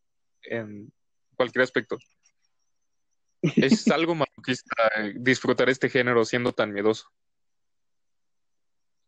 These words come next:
Speaker 2: Es un poco de masoquismo, pero está cool, está genial.
Speaker 1: Sí, no, o sea, mm, soy una persona que se asusta demasiado fácil.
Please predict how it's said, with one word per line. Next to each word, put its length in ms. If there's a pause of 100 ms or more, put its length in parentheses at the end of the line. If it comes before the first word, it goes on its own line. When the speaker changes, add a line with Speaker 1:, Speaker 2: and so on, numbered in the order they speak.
(1500)
Speaker 2:
Es 80
un 80
poco 220
de 220
masoquismo, 680
pero 500
está 320
cool, 360
está 220
genial. 400 (1600)
Speaker 1:
Sí, 240
no, 140
o 60
sea, 280 (1500)
mm, 800 (1600)
soy 160
una 160
persona 320
que 100
se 80
asusta 260
demasiado 360
fácil. 420